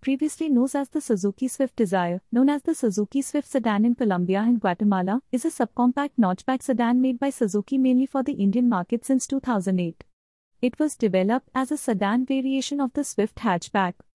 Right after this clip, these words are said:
The Desire was launched in two thousand eight and was based on the first generation Swift hatchback. It was introduced as a subcompact sedan for the Indian market in order to offer a sedan-like car in a smaller size. Later,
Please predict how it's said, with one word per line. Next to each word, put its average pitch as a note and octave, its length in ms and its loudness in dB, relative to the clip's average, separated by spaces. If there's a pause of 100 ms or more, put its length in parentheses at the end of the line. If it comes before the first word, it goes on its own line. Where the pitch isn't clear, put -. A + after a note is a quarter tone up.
(120)
The A#3+ 120 2
Desire C#4+ 480 -2
was G3+ 220 -2
launched G3 340 0
in C#4+ 140 0
two C#4+ 160 -2
thousand C4+ 460 -4
eight G#3+ 280 -2
and C4 160 2
was C#4+ 200 -2
based G#3+ 320 -2
on C4+ 100 2
the C#4+ 100 -2
first B3+ 360 -4
generation G3+ 560 2
Swift - 300 -4
hatchback. F3+ 520 -2 (680)
It B3+ 160 -2
was D4+ 180 -2
introduced B3+ 640 0
as B3+ 200 -4
a - 20 -2
subcompact B3+ 720 0
sedan F#3+ 400 0
for C4+ 160 -2
the C#4 120 -2
Indian A3+ 380 2
market A#3+ 360 0
in C#4+ 180 -2
order F#3 280 0
to C4+ 160 -4
offer A#3+ 240 -4
a C4+ 100 0
sedan-like A#3 680 0
car G3 200 -2
in B3 180 2
a - 20 -2
smaller F#3+ 400 0
size. F3 500 -4 (540)
Later, B3 520 0